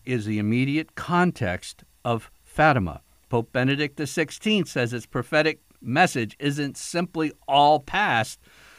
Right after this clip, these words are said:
There's relevance for our day. And I'm not saying that's all of the message of Fatima,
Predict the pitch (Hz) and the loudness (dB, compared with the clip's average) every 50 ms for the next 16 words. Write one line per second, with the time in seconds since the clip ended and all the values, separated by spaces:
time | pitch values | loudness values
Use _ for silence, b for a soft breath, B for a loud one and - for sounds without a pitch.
0 | b b b b b b b _ _ _ _ _ - 117 120 113 117 117 107 135 | b b b b b b b _ _ _ _ _ -2 -2 -2 0 -2 -2 0 4
1 | 143 156 156 143 131 120 107 95 90 - - - 120 117 113 - 117 123 120 117 | 4 6 6 4 2 0 -2 -6 -6 -10 -8 -4 -2 -2 -2 0 2 4 4 4
2 | 120 117 113 110 123 127 127 117 87 78 - _ - 107 117 147 180 196 190 175 | 4 2 2 2 2 2 2 2 0 -4 -10 _ -10 -6 -2 -2 0 0 0 -2
3 | 170 - - 170 165 170 175 156 143 135 131 - _ - 120 110 107 135 151 185 | -2 -2 -4 -2 -2 -2 0 -2 -2 -2 -4 -8 _ -8 -2 0 2 2 2 0
4 | 180 175 180 190 190 185 185 - 220 202 180 202 185 - - 202 185 190 196 190 | 0 -2 -2 -2 0 0 -2 -2 -4 -6 -4 -6 -6 -4 0 2 2 2 2 0
5 | 190 196 196 180 | -2 -4 -4 -6